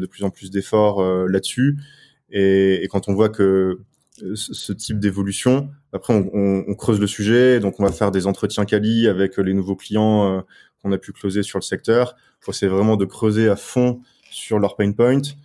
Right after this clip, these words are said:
Euh, donc, on fait de la customer intelligence. Là, on a une personne dédiée en customer intelligence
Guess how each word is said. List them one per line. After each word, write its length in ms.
Euh, 640
donc, 180
on 20
fait 100
de 40
la 80
customer 420
intelligence. 760
Là, 80
on 100
a 80
une 240
personne 420
dédiée 280
en 160
customer 440
intelligence 580